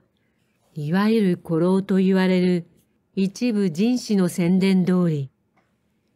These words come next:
四五日前から無情なほど寒い北風が吹き通し、今日はそれが落ちたと思うとひどくいてて、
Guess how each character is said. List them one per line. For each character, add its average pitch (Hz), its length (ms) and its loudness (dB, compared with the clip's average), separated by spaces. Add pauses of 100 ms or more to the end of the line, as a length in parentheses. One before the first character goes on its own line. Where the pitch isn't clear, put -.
(120)
四 - 260 -6
五 254 140 0
日 226 300 0
前 196 240 2
か 180 120 -2
ら 165 260 -2 (360)
無 147 200 -8
情 180 300 -2
な 202 140 0
ほ 196 120 -2
ど 196 140 0
寒 202 460 0
い 208 120 0
北 - 320 -6
風 196 240 -2
が 190 120 0
吹 202 280 -4
き - 20 -12
通 202 200 0
し、 156 380 -6 (760)
今 254 200 0
日 226 40 2
は 190 220 0 (260)
そ - 180 -8
れ 180 160 0
が 202 220 0
落 226 200 -2
ち - 60 -18
た 240 160 -2
と 190 160 0
思 190 200 2
う 190 60 0
と 175 280 -2 (160)
ひ - 200 -8
ど 254 160 0
く 185 200 -2
い 185 100 0
て 202 160 -2
て、 175 300 -2